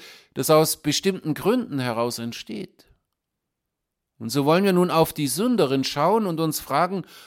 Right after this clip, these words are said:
warum sie Jesus liebte und ob wir nicht aus denselben Gründen heraus allen Grund haben, Jesus gleichermaßen zu lieben. Dass die Sünderin Jesu Nähe aus ganz anderen Beweggründen suchte als Simon,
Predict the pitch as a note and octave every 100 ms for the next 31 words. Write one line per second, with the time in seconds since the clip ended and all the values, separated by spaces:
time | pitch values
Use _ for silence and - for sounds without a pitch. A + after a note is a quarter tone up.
0 | _ C#3 D#3 D#3+ D3+ C#3+ - B3+ G3+ B2+
1 | D3 D#3 C#3+ C3+ - F3 G#3+ - D#3 C3+
2 | - - _ _ - C#3 - D#3+ C3+ E3
3 | D#3 D3+ - C#3 C3+ C#3 C3 F3 A3+ F3+
4 | C3+ - E3+ - D3+ C#3+ B2+ C3+ - -
5 | B2+ C#3+ E3+ E3 - F3+ F#3+ D3+ D3 D#3
6 | D3+ D#3+ A#2 A#2+ A2+ C3 B2 - C3+ F#3
7 | A3+ A3 E3 B2+ B2 - G#2 A2 G2+ G2+
8 | - - _ _ _ _ _ _ _ _
9 | _ _ _ _ _ _ _ _ _ _
10 | _ _ - D3+ C#3+ G#3 A#3+ G3 D#3 D3+
11 | C#3+ D#3 D3 C3+ D#3+ A#3 F#3 A#2+ B2+ C#3
12 | C3+ - F3+ G#3+ D3 C3+ C3 B2 F#3 -
13 | D3 D3 C#3 E3 F#3 - B2+ B2 - E3
14 | F3 D#3+